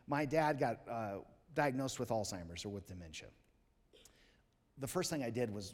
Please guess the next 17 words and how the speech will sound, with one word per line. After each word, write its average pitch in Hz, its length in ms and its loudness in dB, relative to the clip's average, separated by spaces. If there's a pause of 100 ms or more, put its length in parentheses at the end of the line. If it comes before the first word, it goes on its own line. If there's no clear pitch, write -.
I 113 120 0
went 104 180 -4
to - 40 -16
the 95 120 -6
internet, 80 260 -12 (800)
and 104 100 -10
I'm 104 100 -8
like, 98 240 -10 (480)
"What 120 100 2
does 117 120 0
this 113 220 -4
mean? 98 200 -4 (960)
What 107 160 -4
can 120 140 -4
we 113 100 0
expect? - 540 -6 (1040)
What, 117 200 -2